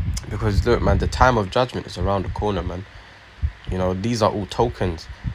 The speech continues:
You see, the Heavenly Father, he's, he's really beginning to, to,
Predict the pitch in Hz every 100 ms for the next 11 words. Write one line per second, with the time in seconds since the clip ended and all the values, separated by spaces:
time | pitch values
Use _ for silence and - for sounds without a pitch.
0 | - - - - - - 92 92 107 113
1 | 107 98 113 117 95 98 101 - 101 92
2 | 110 107 95 101 110 104 95 92 104 90
3 | 90 - 95